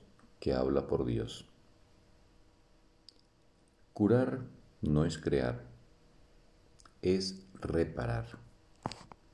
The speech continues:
El Espíritu Santo fomenta la curación mirando más allá de ella,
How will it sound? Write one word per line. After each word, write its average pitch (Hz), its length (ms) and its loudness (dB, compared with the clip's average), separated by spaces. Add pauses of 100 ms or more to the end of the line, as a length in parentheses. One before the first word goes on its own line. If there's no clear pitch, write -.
(1600)
El 73 100 4
Espíritu 151 540 0
Santo 95 340 0
fomenta 76 680 2
la 65 240 0
curación 73 560 2
mirando 69 400 0
más 92 240 -2
allá 82 240 2
de 76 200 2
ella, 62 280 -4